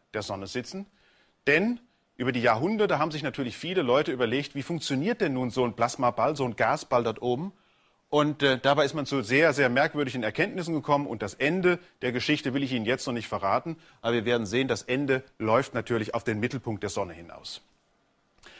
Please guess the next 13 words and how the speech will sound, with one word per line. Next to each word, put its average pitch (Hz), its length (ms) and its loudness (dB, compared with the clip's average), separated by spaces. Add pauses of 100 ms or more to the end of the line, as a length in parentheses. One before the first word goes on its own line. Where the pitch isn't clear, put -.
(120)
Nochmal, 135 500 4 (560)
das, - 420 2 (160)
was 135 200 2
dieser 233 320 4
Gasball 143 640 4
in 143 120 2
einem 131 120 0
Abstand 180 420 2
von 151 160 0
acht - 260 0
Lichtminuten 156 640 -2
auf 131 180 0
der, 123 180 0